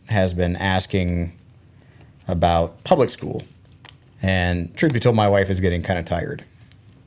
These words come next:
So we've been thinking about doing that and going around, and I've been touring and kind of half-heartedly interviewing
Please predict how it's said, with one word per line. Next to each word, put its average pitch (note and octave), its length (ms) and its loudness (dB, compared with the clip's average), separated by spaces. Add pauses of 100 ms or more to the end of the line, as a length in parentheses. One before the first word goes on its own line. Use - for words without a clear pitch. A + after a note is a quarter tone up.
(180)
So F#2 260 2
we've G2 260 0
been G2 200 2
thinking G2+ 320 -2
about F#2+ 240 0
doing F#2 240 -2
that F2+ 160 0
and F#2 80 -6
going F#2 220 0
around, F2+ 300 -2
and F2 120 -2
I've F2+ 140 -2
been E2+ 280 -4 (480)
touring B2+ 500 4
and F#2 180 0
kind A2 180 0
of F#2+ 160 0
half-heartedly G2+ 1120 2 (160)
interviewing A2+ 720 2